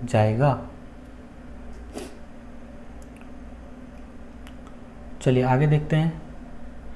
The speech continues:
देखिए, ये question इस तरीके से था कि आप आपके keyboard को ध्यान से देखना, उसमें जो होम की जो है हमारी और जो end कुंजी है, page up है और page down है,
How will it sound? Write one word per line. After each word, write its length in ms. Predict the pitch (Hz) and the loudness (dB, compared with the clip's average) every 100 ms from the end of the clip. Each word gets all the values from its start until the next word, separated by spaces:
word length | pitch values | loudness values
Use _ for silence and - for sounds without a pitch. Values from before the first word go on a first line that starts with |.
| - - - - - | -10 -10 -12 -8 4
देखिए, 180 | 170 170 | 8 10
ये 240 | 139 160 | 10 10
question 360 | 190 190 185 196 | 12 10 10 6
इस 280 | - 165 - | 8 6 10
तरीके 320 | 165 165 170 | 10 10 8
से 160 | - 165 | 6 6
था 360 | 143 151 - - - - | 8 6 4 -6 -12 0
कि 80 | - | 2
आप 360 | - 151 156 165 | 6 6 8 6
आपके 200 | - 180 | 6 4
keyboard 440 | 156 139 147 151 | 8 10 10 10
को 100 | 170 | 8
ध्यान 320 | 139 123 131 | 8 8 8
से 120 | 135 | 8
देखना, 360 | 139 127 117 117 - - - - | 10 10 8 2 -2 -8 -4 4
उसमें 260 | 139 170 185 | 8 10 12
जो 100 | 190 | 10
होम 400 | - 139 175 190 | 8 10 12 12
की 200 | 190 190 | 12 12
जो 140 | 180 | 12
है 120 | 165 | 12
हमारी 380 | 147 131 123 120 - - - - | 12 10 8 6 2 -8 -2 6
और 80 | 143 | 10
जो 220 | 170 - | 8 6
end 340 | 147 156 175 170 | 6 10 12 10
कुंजी 360 | 175 170 165 | 10 10 10
है, 100 | 175 190 - | 10 8 6
page 240 | 151 147 - | 10 10 8
up 220 | 135 131 | 4 10
है 100 | 180 | 12
और 160 | 185 170 | 12 10
page 320 | - 156 139 | 10 6 8
down 260 | 127 131 | 8 10
है, 60 | 123 | 8